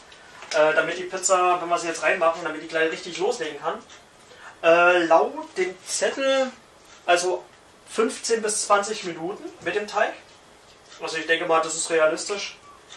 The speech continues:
Hat eigentlich so jede Pizza. Ich hab die jetzt, äh, bei, äh, ich lasse die jetzt ungefähr bei,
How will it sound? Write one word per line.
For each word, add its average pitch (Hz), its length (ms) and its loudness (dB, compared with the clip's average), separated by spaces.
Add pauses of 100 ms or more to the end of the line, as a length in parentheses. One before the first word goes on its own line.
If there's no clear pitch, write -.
(400)
Hat 156 160 -4
eigentlich 156 320 -8
so 156 400 -6
jede - 160 -8
Pizza. 214 340 -8 (880)
Ich - 140 -4
hab 180 140 2
die 208 100 -10
jetzt, 208 240 2
äh, 208 60 4 (100)
bei, 185 480 6
äh, 175 1200 6
ich 147 80 -12
lasse 180 220 -4
die 190 60 -4
jetzt 190 120 -4
ungefähr 190 280 -8
bei, 175 400 4